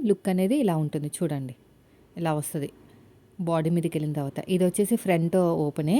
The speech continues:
మనకి నార్మల్ నెక్ డీప్.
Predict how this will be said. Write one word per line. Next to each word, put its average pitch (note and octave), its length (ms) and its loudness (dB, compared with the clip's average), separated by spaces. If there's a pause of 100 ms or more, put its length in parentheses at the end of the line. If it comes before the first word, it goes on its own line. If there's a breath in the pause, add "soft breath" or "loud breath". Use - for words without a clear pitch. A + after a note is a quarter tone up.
(840 soft breath)
మనకి E3 380 -4
నార్మల్ D#3+ 400 2
నెక్ D3+ 220 -2
డీప్. D3+ 300 -2